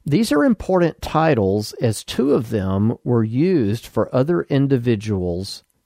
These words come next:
people that Bible scholars at that time and those especially of a Jewish ethnicity and religious heritage would have been able to identify.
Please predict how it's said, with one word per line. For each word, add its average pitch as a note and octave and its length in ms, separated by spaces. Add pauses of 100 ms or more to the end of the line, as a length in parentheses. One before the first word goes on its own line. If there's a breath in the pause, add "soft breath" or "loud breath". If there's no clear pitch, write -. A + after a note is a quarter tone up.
(160)
people C3+ 480
that G#2+ 440
Bible A#2 320
scholars A2+ 680 (120)
at A2 240
that A#2 280
time G#2+ 600 (120)
and A2 440 (500 soft breath)
those A#2+ 520 (440)
especially C3+ 460
of A#2+ 160
a A2+ 80
Jewish C3 560 (140)
ethnicity A2+ 880 (140)
and A#2 200
religious A2 420
heritage A2 540
would A2+ 160
have A2+ 140
been B2 100
able G2 200
to G2 140
identify. F#2+ 600